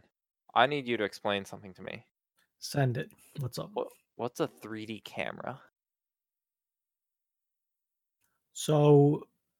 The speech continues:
Speaker 2: without having any knowledge of what you're talking about, uh, before I even look at,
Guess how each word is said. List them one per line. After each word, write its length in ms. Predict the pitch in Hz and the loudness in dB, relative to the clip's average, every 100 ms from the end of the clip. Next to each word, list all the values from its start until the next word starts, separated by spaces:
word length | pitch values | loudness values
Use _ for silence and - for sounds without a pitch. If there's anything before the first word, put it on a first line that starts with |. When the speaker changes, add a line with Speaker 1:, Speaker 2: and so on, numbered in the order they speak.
| _ - | _ 2
Speaker 2:
without 640 | 151 143 165 185 220 - | 6 8 10 10 8 4
having 400 | 160 175 151 143 | 6 6 6 6
any 200 | 170 220 | 8 8
knowledge 400 | 208 196 202 175 | 8 8 8 6
of 100 | 160 | 4
what 140 | 156 156 | 2 2
you're 80 | 147 | 6
talking 420 | 147 143 139 120 | 6 6 2 -4
about, 300 | 110 113 - - | -2 -6 -8 -12
uh, 80 | |
before 440 | 214 135 - 160 170 | -4 -2 2 8 8
I 40 | |
even 220 | 180 175 | 8 6
look 160 | 165 | 4
at, 60 | 160 | 2